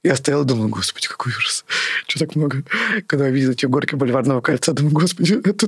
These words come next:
ещё горки, это чё такое?» Ну, короче, я почитал, «Как питаться». А, ничего не, этому не следовало, конечно. Просто с утра поел кашу,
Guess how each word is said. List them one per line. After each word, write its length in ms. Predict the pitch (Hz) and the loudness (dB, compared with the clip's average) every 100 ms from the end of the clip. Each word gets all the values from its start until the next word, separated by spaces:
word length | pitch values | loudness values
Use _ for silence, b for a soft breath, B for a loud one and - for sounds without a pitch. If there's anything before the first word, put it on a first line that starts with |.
| 220 | 0
ещё 260 | - - | -4 -2
горки, 380 | 247 - 285 - | -2 0 0 -4
это 320 | - 302 - 240 | -2 0 0 -2
чё 180 | - | -2
такое?» 540 | 247 233 - 311 240 247 480 B B B B B B - | 0 0 0 0 0 -2 -8 B B B B B B -2
Ну, 180 | 165 180 | 0 2
короче, 920 | 156 131 - 139 123 120 123 127 123 120 _ - | 0 0 0 0 2 2 2 0 -4 -10 _ -2
я 140 | 135 | -2
почитал, 480 | 147 139 - 143 147 | 0 -2 -2 0 2
«Как 180 | 143 139 | 0 -2
питаться». 540 | 143 - 208 - 190 160 - _ _ _ _ _ _ - | -2 0 0 0 0 0 -6 _ _ _ _ _ _ -2
А, 300 | 135 123 139 | 0 2 2
ничего 300 | 131 123 127 | 0 2 2
не, 60 | 117 | 0
этому 200 | 113 117 | 2 0
не 80 | 110 | 2
следовало, 320 | 185 196 165 | 2 2 0
конечно. 500 | 139 135 - 131 127 - | 0 -2 0 -2 -2 -2
Просто 300 | 175 - - - | -2 -2 -4 -4
с 60 | - | -2
утра 180 | 139 127 | -2 0
поел 180 | 120 110 | 0 0
кашу, 380 | 208 - 190 | 0 0 -2